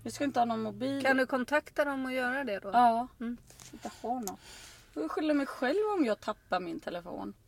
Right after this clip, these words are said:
Speaker 2: Ja, så den
Speaker 1: Nej.
Speaker 2: andra barnen så får jag en ny telefon till dig.
Speaker 1: Nej, då får jag väl ha, eh, brev. Och en mo-,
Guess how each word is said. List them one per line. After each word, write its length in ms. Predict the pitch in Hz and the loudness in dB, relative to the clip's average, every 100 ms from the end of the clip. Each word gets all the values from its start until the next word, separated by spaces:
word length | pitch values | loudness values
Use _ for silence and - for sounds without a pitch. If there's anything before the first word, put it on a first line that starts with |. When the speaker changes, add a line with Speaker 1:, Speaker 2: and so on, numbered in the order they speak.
| - | -8
Speaker 2:
Ja, 360 | 285 285 302 277 _ | -2 -2 -2 -6 _
så 100 | - 262 | -2 2
den 120 | 247 | 4
Speaker 1:
Nej. 100 | 254 | 6
Speaker 2:
andra 260 | 247 226 247 | 4 4 0
barnen 280 | 254 226 | 0 0
så 100 | 226 | -4
får 100 | 208 | -4
jag 80 | 214 | -4
en 60 | 202 | -2
ny 160 | 226 | -4
telefon 440 | 285 285 262 208 190 | -4 -6 -6 -10 -10
till 120 | 190 | -10
dig. 140 | 196 226 | -12 -2
Speaker 1:
Nej, 260 | 240 277 | 2 2
då 80 | 285 | 0
får 120 | - 294 | 0 0
jag 60 | |
väl 120 | 285 | 2
ha, 220 | 262 262 240 | 2 2 2
eh, 60 | - - - - - - - - _ | -2 -8 -16 -14 -14 -14 -14 -16 _
brev. 680 | 180 214 277 240 160 160 196 - _ _ _ _ - _ _ _ - | -4 -2 0 -2 -2 -4 -10 -14 _ _ _ _ -20 _ _ _ -6
Och 180 | 202 | -4
en 180 | 214 208 - - 208 | -2 -4 -4 -4 -4
mo-, 180 | 208 214 | -2 -4